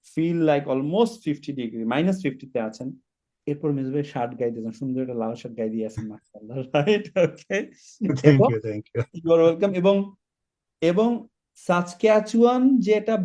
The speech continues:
Speaker 1: ভালো সম্ভাবনাময় জায়গা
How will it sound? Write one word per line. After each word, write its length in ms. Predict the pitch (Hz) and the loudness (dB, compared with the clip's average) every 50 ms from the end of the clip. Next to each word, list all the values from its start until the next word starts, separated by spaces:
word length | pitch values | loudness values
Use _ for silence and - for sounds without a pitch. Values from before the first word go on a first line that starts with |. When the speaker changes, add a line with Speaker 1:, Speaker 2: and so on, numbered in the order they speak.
| 147 139 - - - - - - 165 | -6 -8 -14 -16 -18 -20 -20 -10 -2
Speaker 1:
ভালো 560 | 165 180 196 214 214 185 147 123 117 - - _ _ _ _ _ _ | 2 2 4 4 4 4 4 2 0 -4 -10 _ _ _ _ _ _
সম্ভাবনাময় 1300 | - 165 170 180 180 175 170 160 160 175 202 226 240 240 247 240 240 240 240 233 226 233 233 233 233 226 | -2 -2 0 0 0 0 0 -2 -2 -2 2 2 2 6 6 4 4 4 2 2 2 2 2 2 0 -2
জায়গা 960 | 180 143 165 175 170 156 156 160 156 151 165 202 262 220 147 143 151 202 294 | -2 -2 -2 -2 -2 -2 -2 -2 -2 0 -2 -2 -2 0 -2 -2 -4 -4 -6